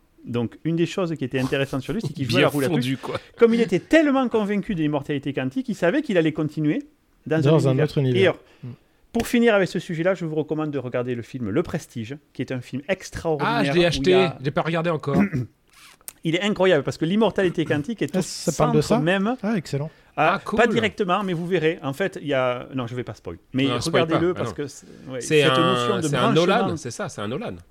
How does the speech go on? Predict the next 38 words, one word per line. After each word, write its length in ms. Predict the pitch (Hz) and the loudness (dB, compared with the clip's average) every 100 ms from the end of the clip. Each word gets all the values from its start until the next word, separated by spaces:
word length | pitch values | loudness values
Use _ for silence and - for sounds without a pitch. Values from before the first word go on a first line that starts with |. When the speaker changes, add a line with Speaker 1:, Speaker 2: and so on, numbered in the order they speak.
| _ _ _ - | _ _ _ -2
Speaker 1:
<clears throat> 60 | 190 170 135 _ _ _ | 0 0 -2 _ _ _
Oui, 220 | 143 165 120 | -6 -4 -2
oh 140 | 131 | -2
oui, 80 | 143 | -2
oh 40 | 92 | -4
ben, 180 | 95 107 | -8 -8
Speaker 2:
Ouais, 120 | 104 | -8
Speaker 1:
euh, 40 | |
Speaker 2:
ouais. 40 | 101 | -8
Speaker 1:
oui. 140 | 190 - | -10 -10
Speaker 2:
Mm. 100 | 104 | -6
Speaker 1:
Et, 160 | 113 113 | -2 -2
euh, 260 | 104 104 | -2 -4
et 40 | 117 | -6
ça 120 | 123 | -6
parle 260 | 127 143 123 | -2 -2 -2
de 180 | 113 104 | -4 -4
Monsieur 320 | 117 - 127 | -6 -6 -4
Tesla, 380 | 151 - 151 135 | -4 -4 -6 -4
l'inventeur, 640 | 113 104 107 131 127 - - | -4 -6 -8 -12 -14 -18 -18
euh, 380 | 95 92 92 95 _ _ - | -14 -10 -10 -12 _ _ -14
y 80 | 135 | -14
a, 40 | - _ _ - | -14 _ _ -8
et 120 | 113 | -4
de 100 | 117 | 0
magiciens. 480 | 131 135 143 - 131 | 0 0 -4 -6 -8
Enfin, 120 | - | -6
c'est 120 | 131 | -6
vraiment 240 | 143 165 165 | -4 -4 -4
super 340 | - 185 175 | -8 -8 -8
sympa. 240 | - 135 120 | -8 -8 -6
Les 80 | |
magiciens 340 | 127 131 123 143 | -4 -6 -8 -10
au 40 | |
sens 180 | - 123 | -10 -12
prestidigitateur. 920 | - 113 - 113 107 113 104 135 147 _ _ _ - | -10 -10 -10 -14 -14 -12 -14 -12 -16 _ _ _ -6
Le 100 | 139 | -4
prestige, 520 | 170 156 - 185 | -4 -6 -8 -10